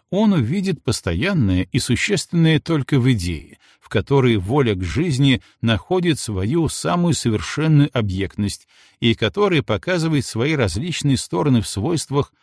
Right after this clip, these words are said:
страстях, заблуждениях и достоинствах человеческого рода, в своей корысти, ненависти, любви, робости, отваге, легкомыслии, тупости, лукавстве,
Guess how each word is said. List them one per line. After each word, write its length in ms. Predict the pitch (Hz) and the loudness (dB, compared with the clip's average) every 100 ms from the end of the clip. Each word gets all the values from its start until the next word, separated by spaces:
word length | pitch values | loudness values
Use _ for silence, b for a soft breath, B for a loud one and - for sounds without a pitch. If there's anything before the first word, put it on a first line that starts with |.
| _ | _
страстях, 800 | - - 85 - - 156 - - _ | -10 -6 -6 -6 -4 -2 -4 -6 _
заблуждениях 1000 | 113 123 104 101 82 147 180 165 160 - _ | 0 0 0 -2 -4 -4 0 0 0 -2 _
и 120 | 196 | -4
достоинствах 920 | 175 151 - - 117 117 - 120 117 b b - | 0 -2 -2 -2 0 0 -2 -4 -4 b b -6
человеческого 760 | - 101 101 113 - - 95 | -2 0 0 -2 -6 -6 -6
рода, 280 | 85 - - _ _ _ - | -6 -10 -20 _ _ _ -14
в 60 | |
своей 280 | - 170 170 | -4 0 0
корысти, 800 | - 87 123 156 - - 120 113 | 0 -4 -2 -4 -6 -4 -2 -4
ненависти, 680 | - 92 127 139 117 - - | -4 0 2 2 -2 -6 -4
любви, 760 | 104 110 160 104 92 117 120 b b - | -2 0 0 0 0 2 2 b b -2
робости, 720 | 156 165 139 123 - 135 135 | 0 0 -2 -6 -4 -6 -2
отваге, 680 | 147 - 101 143 123 127 b b | -4 -2 -2 0 0 0 b b
легкомыслии, 1040 | 131 160 - 113 87 113 135 - 117 110 104 | -4 -4 -2 -2 0 -2 -4 -6 -4 -4 -6
тупости, 720 | - 131 147 120 - 120 110 - | -4 -2 -2 -6 -4 0 0 0
лукавстве, 800 | 139 165 120 123 - - 117 | -2 -2 -2 -2 -6 -6 -2